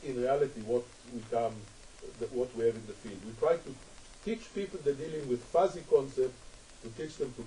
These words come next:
quantify, it's not very easy. And we tell them, if you rank a well, one give two hundred and one give four hundred,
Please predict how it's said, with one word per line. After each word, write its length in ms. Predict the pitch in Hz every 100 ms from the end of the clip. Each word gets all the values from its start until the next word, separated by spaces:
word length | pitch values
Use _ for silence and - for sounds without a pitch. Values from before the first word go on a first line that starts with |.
| -
quantify, 600 | 214 - - 123 113 120 - - - -
it's 160 | -
not 180 | 139 135
very 220 | 120 120 120
easy. 340 | 107 101 - - - - - -
And 100 | -
we 80 | 208
tell 280 | - 220 220
them, 160 | 214 190
if 160 | - 175
you 260 | 202 233 226 - - 123
rank 280 | 175 190 214
a 80 |
well, 260 | 139 147 117 95
one 200 | 139 165 151
give 160 | 143 -
two 140 | 165
hundred 360 | 143 135 127 117 -
and 100 | 110
one 240 | 120 131 120
give 100 | 120
four 360 | - 165 170 117
hundred, 320 | 98 101